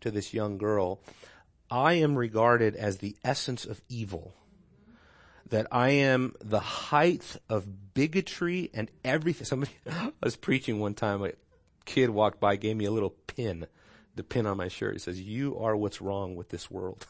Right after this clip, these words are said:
<laughs> I s-, I think I still have it. Anyway,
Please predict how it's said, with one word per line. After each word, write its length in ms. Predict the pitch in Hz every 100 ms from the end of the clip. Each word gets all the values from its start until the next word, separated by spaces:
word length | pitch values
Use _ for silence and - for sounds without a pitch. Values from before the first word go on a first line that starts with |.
| 233
<laughs> 120 | -
I 80 | - - -
s-, 500 | - - 180 160 - - - - 151
I 40 | -
think 360 | - - -
I 20 |
still 200 | - -
have 220 | 95 104 90
it. 140 | - -
Anyway, 160 | -